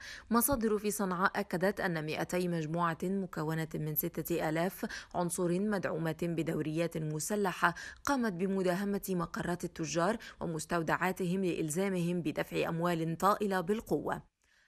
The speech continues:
حملة التضييق الحوثية والتعسفات الممنهجة التي تقوم بها الميليشيا تهدف، كما يقول التجار،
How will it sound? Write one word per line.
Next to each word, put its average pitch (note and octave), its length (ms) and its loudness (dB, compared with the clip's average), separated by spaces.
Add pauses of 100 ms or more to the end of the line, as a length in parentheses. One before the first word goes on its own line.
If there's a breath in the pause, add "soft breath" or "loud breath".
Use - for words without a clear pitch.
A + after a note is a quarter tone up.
حملة C4 380 2
التضييق G#3+ 680 0 (220)
الحوثية F#3+ 600 2
والتعسفات F3 760 -4
الممنهجة F3 720 0 (260 loud breath)
التي D3+ 280 -2
تقوم E3 400 0
بها E3+ 220 2
الميليشيا E3+ 560 0
تهدف، E3+ 440 -2
كما E3 340 0
يقول D#3+ 380 0
التجار، E3+ 460 0